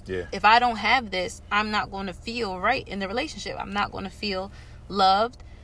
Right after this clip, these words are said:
Speaker 2: You know,
Speaker 1: Mm-hmm.
Speaker 2: make it plain. Like, this is something that I need.
Speaker 1: Mm-hmm.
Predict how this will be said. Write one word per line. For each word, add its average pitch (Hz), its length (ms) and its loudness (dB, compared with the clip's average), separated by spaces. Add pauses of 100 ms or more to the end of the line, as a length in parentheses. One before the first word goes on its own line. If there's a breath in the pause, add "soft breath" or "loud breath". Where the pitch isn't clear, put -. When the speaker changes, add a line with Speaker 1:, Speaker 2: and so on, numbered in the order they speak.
(140 loud breath)
Speaker 2:
You 226 120 -2
know, 220 140 2
Speaker 1:
Mm-hmm. 214 60 -4
Speaker 2:
make 214 160 0
it 254 140 -6
plain. 294 380 0
Like, - 320 -10
this 202 180 -2
is 240 100 -4
something 226 340 -2
that 208 140 4
I 214 120 4
need. 285 500 -8
Speaker 1:
Mm-hmm. 107 240 -4